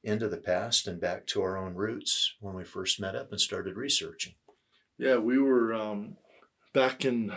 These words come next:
Speaker 2: oh, what was it, nineteen? When did you start as an undergraduate working with
Speaker 1: Um,
Speaker 2: me?
Speaker 1: ninety-four,
Speaker 2: Nineteen ninety-four?
Speaker 1: ninety-five,
Speaker 2: Okay.
Speaker 1: yeah.
Speaker 2: Back then, I had just come to B Y U from University of North Carolina at Greensboro, and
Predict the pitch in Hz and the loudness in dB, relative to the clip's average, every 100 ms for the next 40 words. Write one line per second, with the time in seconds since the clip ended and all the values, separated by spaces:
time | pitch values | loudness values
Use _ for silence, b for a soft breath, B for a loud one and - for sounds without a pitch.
0 | - 123 113 117 110 101 98 107 127 - | -2 0 2 0 -2 -8 -4 -4 -4 -6
1 | 135 120 120 139 131 135 - 131 135 131 | -4 -2 0 -2 -4 -4 2 2 2 0
2 | 123 123 127 123 123 131 127 131 131 95 | -2 -2 2 2 4 0 -2 -2 -4 -4
3 | 78 139 139 117 107 104 120 117 113 123 | -6 -6 -8 -8 -4 -2 0 2 2 0
4 | 117 101 120 120 110 101 92 113 113 135 | -2 0 0 -2 -4 -6 -2 2 4 4
5 | 110 117 113 117 135 208 - _ _ _ | 2 -6 -6 -2 -2 -2 -12 _ _ _
6 | _ 123 131 - 131 123 131 135 139 _ | _ 4 4 4 6 8 6 0 -8 _
7 | _ _ _ _ 107 117 113 95 123 - | _ _ _ _ -6 -2 -2 -2 0 0
8 | - 127 117 95 113 110 113 110 110 110 | 0 0 0 -2 -2 2 2 2 -2 -2
9 | 113 110 - b b b b - - 113 | -2 -4 -10 b b b b -18 -2 0
10 | 107 107 107 - 123 113 113 113 120 95 | 2 0 -4 -6 -2 0 0 0 0 0
11 | 110 110 - - 107 101 101 98 104 104 | 0 -2 -4 -2 0 0 -2 -6 -8 -4
12 | 120 120 - 101 95 98 123 - _ _ | -2 -2 -4 -2 0 0 -2 -8 _ _
13 | 104 101 101 95 | -8 -6 -4 -4